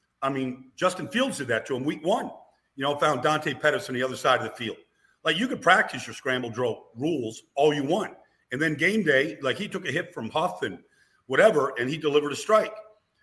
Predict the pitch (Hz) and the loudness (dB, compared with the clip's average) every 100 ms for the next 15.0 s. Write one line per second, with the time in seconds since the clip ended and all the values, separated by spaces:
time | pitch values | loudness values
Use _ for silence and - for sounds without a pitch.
0 | _ 127 127 127 127 143 202 202 190 170 | _ 0 2 2 -2 2 2 2 2 2
1 | 147 120 220 214 143 - 139 147 131 120 | 0 2 2 4 0 0 -2 0 0 -2
2 | 110 117 131 175 143 - 139 123 135 117 | -4 -2 0 0 0 0 -2 -4 -4 -2
3 | 151 156 190 143 151 135 - 147 120 110 | 2 4 4 2 -2 0 0 0 -2 -4
4 | 92 120 110 - - _ _ _ _ _ | 0 0 0 -8 -20 _ _ _ _ _
5 | 135 139 135 - 156 156 151 151 156 151 | 0 0 0 -6 -4 -2 0 0 0 -4
6 | 190 220 107 113 147 208 202 123 101 - | -2 -2 -4 -6 -4 -4 -4 -4 -4 -6
7 | - _ _ _ _ 123 123 113 160 180 | -16 _ _ _ _ -2 -2 2 4 4
8 | 170 156 165 165 160 160 240 226 - _ | 4 4 2 0 -6 -6 -6 -6 -10 _
9 | _ _ _ _ - 220 208 180 - - | _ _ _ _ 0 4 4 2 -4 -10
10 | - 185 240 240 - - _ _ 190 247 | -2 6 6 4 -6 -16 _ _ -4 2
11 | 254 247 233 208 185 - 156 202 196 180 | 2 4 4 2 2 -8 -4 -4 -2 0
12 | 202 208 170 180 156 165 247 208 135 135 | 0 -2 -4 -2 0 0 0 2 2 2
13 | 131 - _ _ - 226 226 254 202 - | -2 -14 _ _ -4 -4 0 4 4 4
14 | 160 - 220 202 - - 160 135 135 - | -4 0 2 2 0 -4 -4 0 -2 -2